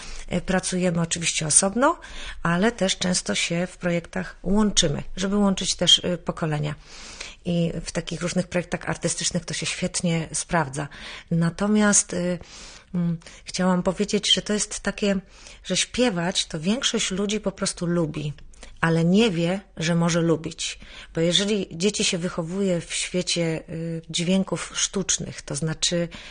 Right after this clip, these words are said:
takich, które lecą czy z radio, czy z telewizji, czy z, czy z jakiegoś laptopa na przykład, a nie śpiewa się do dziecka żywym głosem, to to dziecko wtedy tego nie poczuje. A jak nie poczuje, to może mu się nie spodobać.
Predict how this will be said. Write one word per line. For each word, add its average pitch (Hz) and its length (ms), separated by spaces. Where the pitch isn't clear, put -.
takich, 175 260
które 156 280
lecą 147 340
czy - 120
z - 80
radio, 143 360
czy - 140
z - 60
telewizji, 143 640
czy - 160
z, - 260
czy - 140
z - 80
jakiegoś 143 460
laptopa 143 500
na 139 100
przykład, 185 460
a 175 100
nie 165 160
śpiewa 240 380
się 165 160
do 165 100
dziecka 170 320
żywym 170 300
głosem, 160 420
to - 120
to - 120
dziecko 214 320
wtedy 196 260
tego 190 240
nie 185 240
poczuje. 165 540
A 165 100
jak 165 200
nie 190 100
poczuje, 220 400
to 175 120
może 180 220
mu 202 80
się 202 140
nie 196 120
spodobać. - 640